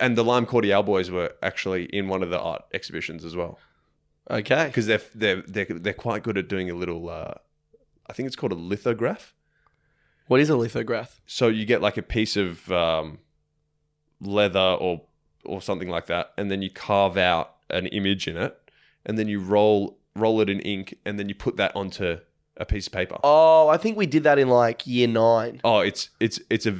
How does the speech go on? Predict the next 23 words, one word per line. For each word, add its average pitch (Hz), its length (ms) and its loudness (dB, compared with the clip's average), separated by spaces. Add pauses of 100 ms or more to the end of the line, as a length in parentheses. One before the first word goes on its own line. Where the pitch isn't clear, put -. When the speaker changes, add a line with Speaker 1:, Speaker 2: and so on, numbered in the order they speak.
(140)
Speaker 1:
it's 117 160 -2
a 113 60 -2
V 104 300 0
A 92 140 2
special. 82 440 -4 (520)
It's 104 140 -4
a 113 40 0
visual 104 360 0
arts 80 180 0
special. 82 340 -6
Speaker 2:
Oh, 131 120 2
visual 120 340 0
arts. 113 320 2
Speaker 1:
Yeah, 104 160 2
Speaker 2:
See, 190 60 8
Speaker 1:
yeah. 139 140 8
Speaker 2:
I'm, 147 160 0
I'm - 140 2
not 151 120 6
up 147 100 4
with 131 100 -4
the 120 80 2
lingo. 123 400 2